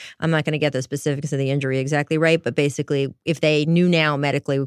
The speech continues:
what they knew, you know, if they knew then what they know now, that he,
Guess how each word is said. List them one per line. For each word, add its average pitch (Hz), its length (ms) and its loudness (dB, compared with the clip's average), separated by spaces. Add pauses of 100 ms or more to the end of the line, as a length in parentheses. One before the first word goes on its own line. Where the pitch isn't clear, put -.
what 156 220 0
they 143 120 0
knew, 151 280 2
you 175 60 0
know, 151 80 2
if - 80 -6
they 175 100 4
knew 196 140 6
then 160 180 4
what 143 100 0
they 143 120 -2
know 131 160 -2
now, 254 420 2 (560)
that 190 160 2
he, 208 260 2